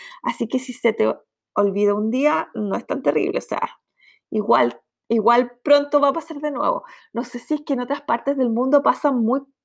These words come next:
muy rara vez, porque, ¿qué onda? Así como símbolo de basurero, eh, es-, eh, sticker que dice Trash Day, Día de la Basura, etcétera. ¿Qué onda?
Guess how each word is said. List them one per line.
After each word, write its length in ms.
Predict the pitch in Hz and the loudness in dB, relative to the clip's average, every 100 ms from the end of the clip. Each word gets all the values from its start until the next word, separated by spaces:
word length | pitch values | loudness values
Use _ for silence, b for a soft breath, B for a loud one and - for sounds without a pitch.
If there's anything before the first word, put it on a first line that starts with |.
| _ _ _ - | _ _ _ -10
muy 420 | 214 240 262 285 | -6 -4 -4 -4
rara 260 | 240 247 240 | 2 4 4
vez, 380 | 190 - - - _ B B B B B - | 4 2 -2 -10 _ B B B B B 0
porque, 880 | 254 - 240 220 214 196 - - - | 2 4 6 6 6 4 0 -4 2
¿qué 160 | 233 | 4
onda? 340 | 233 254 214 - | 4 4 2 0
Así 280 | 220 - 190 | 0 -2 -2
como 360 | 247 214 214 240 B B B _ _ _ _ _ _ _ _ _ _ _ _ _ _ - | 2 4 4 0 B B B _ _ _ _ _ _ _ _ _ _ _ _ _ _ -14
símbolo 580 | - 339 339 330 320 294 | 2 4 6 8 8 8
de 120 | 285 | 6
basurero, 800 | 254 277 240 208 208 208 202 - b b _ _ _ _ | 2 -2 0 0 2 0 -2 -6 b b _ _ _ _
eh, 240 | 247 240 - | 4 4 4
es-, 220 | 233 - - | -2 -2 2
eh, 180 | 247 247 | 4 4
sticker 380 | - 339 339 | 0 -2 -2
que 100 | 330 | 0
dice 200 | 294 294 | -4 -4
Trash 480 | - - - - - | -6 -2 -4 -4 -10
Day, 240 | - - 190 | -4 -4 -2
Día 220 | 254 269 | 0 2
de 140 | 262 | 2
la 120 | 254 | 2
Basura, 400 | 240 277 - 240 | 0 -4 -4 -4
etcétera. 420 | - - - - - - - | -4 -8 -16 -16 -18 -18 -6
¿Qué 340 | 247 277 - _ - | -4 -4 -8 _ -8
onda? 760 | 226 226 226 220 202 170 - | -6 -6 -8 -10 -10 -12 -12